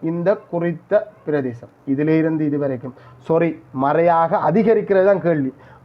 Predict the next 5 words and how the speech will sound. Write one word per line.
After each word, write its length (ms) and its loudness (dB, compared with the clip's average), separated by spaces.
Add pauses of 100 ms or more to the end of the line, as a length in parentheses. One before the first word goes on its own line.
(140)
சார்பு 480 2
மறையாக 720 4
அதிகரிக்கும், 880 2
மறையாகவும் 640 4
இருக்கணும், 520 2